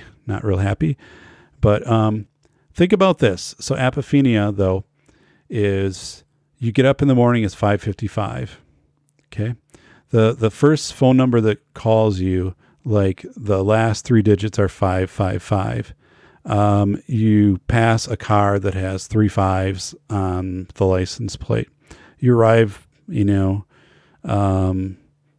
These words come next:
to work five minutes early. Okay. You know, maybe you realize that you have five hundred and fifty-five messages in your spam folder. But all of these things are just coincidence, okay?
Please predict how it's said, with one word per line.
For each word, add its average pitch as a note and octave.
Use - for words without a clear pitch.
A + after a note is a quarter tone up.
to G#2+
work G#2+
five G2+
minutes G2+
early. G#2
Okay. G2+
You G2+
know, F#2+
maybe B2
you B2
realize A#2
that G#2+
you A2
have G#2
five A2
hundred A2+
and G2+
fifty-five G#2+
messages G2+
in F#2+
your F#2+
spam F#2
folder. A2+
But -
all F#3
of G#3
these F3+
things C3
are A2+
just A2+
coincidence, A2+
okay? G#2+